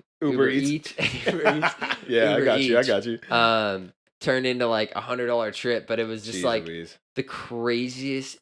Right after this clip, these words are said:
Speaker 2: ex-, like, just, you can't even
Speaker 1: I can only imagine.
Speaker 2: Y-,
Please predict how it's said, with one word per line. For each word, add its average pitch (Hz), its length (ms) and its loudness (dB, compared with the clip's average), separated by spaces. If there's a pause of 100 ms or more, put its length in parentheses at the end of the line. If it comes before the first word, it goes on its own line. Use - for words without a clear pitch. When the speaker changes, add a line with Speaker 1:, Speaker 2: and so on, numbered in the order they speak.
Speaker 2:
ex-, - 280 -14
like, 117 240 -4 (320)
just, - 280 -14
you 135 140 -12
can't 156 240 -8
even 160 220 -4
Speaker 1:
I 135 40 0
can 123 100 -4
only 110 160 -2
imagine. 92 420 -6 (140)
Speaker 2:
Y-, - 120 -14